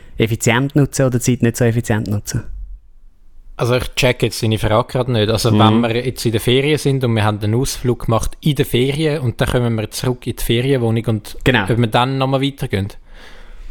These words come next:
Speaker 1: Ja.
Speaker 2: Also in der Ferien bin ich nach so Ausflügen immer mega kaputt
Speaker 1: Mhm.
Speaker 2: und würde gerne rumliegen und nichts mehr machen dann.
Speaker 1: Okay, dann vielleicht, wenn du jetzt zum Beispiel vom, vom Zmorgenbuffet kommst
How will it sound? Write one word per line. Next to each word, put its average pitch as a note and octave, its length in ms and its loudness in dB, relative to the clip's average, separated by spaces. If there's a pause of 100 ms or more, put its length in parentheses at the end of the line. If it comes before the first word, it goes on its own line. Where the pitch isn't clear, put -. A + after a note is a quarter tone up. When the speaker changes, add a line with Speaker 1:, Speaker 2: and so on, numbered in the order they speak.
(120)
Speaker 1:
Ja. B2 100 6
Speaker 2:
Also B2 120 8
in C3 80 6
der C3+ 100 2
Ferien D#3 400 4
bin A#2 120 0
ich A2+ 100 -2
nach A#2+ 140 2
so B2+ 220 0
Ausflügen B2 520 0
immer B2 80 2
mega A2+ 300 2
kaputt - 580 0
Speaker 1:
Mhm. B2 280 4
Speaker 2:
und A#2 80 2
würde A2+ 200 2
gerne A2 240 0
rumliegen A#2 440 0
und G#2 100 2
nichts A#2 180 -2
mehr B2 120 0
machen A#2+ 220 0
dann. F#2+ 180 -4 (160)
Speaker 1:
Okay, C#3 240 4
dann C3+ 160 2
vielleicht, C3+ 340 2 (280)
wenn C3 120 4
du C3 80 6
jetzt B2+ 160 0
zum C3+ 100 4
Beispiel B2+ 300 2
vom, B2 720 4
vom B2 220 0
Zmorgenbuffet A#2+ 720 2
kommst G2 360 -2